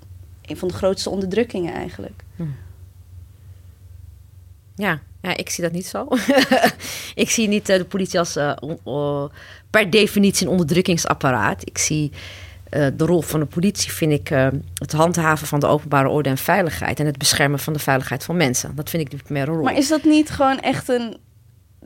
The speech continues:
Speaker 1: is dat niet hetzelfde als wij gaan een leger sturen naar Irak, we maken het veilig?
Speaker 2: Nee.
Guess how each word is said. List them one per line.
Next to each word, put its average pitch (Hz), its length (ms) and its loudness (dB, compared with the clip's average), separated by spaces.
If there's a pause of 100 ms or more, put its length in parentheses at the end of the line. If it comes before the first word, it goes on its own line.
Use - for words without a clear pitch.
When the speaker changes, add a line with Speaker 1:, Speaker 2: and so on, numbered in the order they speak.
(160)
Speaker 1:
is 240 140 -2
dat 277 120 2
niet 294 140 4
hetzelfde 262 500 4
als 226 520 2 (360)
wij 220 280 2
gaan 220 200 0
een 220 80 -2
leger 226 320 0
sturen 226 240 -2
naar 214 160 0
Irak, 208 240 2
we 214 60 -4
maken 202 280 0
het 190 100 -8
veilig? 160 380 -4 (600)
Speaker 2:
Nee. 170 380 -2